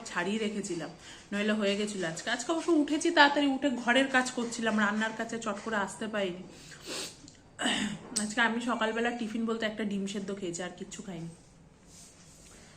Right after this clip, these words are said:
বাদ বাকি ওকে করে দিলাম। ওর এখন যেতে আসতে মোটামুটি এক ঘন্টা লাগবে, যাবে, আসবে, একটা কাগজ আনতে গেছে, সেই কাগজটা নিয়ে আসবে, অনেক কাজ আছে এখন।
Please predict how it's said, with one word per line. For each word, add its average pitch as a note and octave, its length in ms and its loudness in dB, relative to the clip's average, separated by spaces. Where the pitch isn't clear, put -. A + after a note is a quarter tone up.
বাদ F#3+ 200 -2
বাকি F#3+ 200 -2
ওকে G3 400 0
করে G3 200 0
দিলাম। A3 340 -2
ওর B3 120 2
এখন A3+ 320 2
যেতে A3 300 4
আসতে A3 260 2
মোটামুটি G#3+ 380 -2
এক F#3+ 160 0
ঘন্টা F#3+ 280 -4
লাগবে, F#3 320 -2
যাবে, F3+ 420 0
আসবে, E3+ 500 -4
একটা F#3+ 120 0
কাগজ G3 400 2
আনতে F#3 240 2
গেছে, F3 220 -4
সেই F#3 120 -8
কাগজটা F3+ 460 -2
নিয়ে F#3 200 -4
আসবে, F3 560 -8
অনেক G3 220 -12
কাজ E3+ 200 -8
আছে F#3 200 -12
এখন। G3 200 -14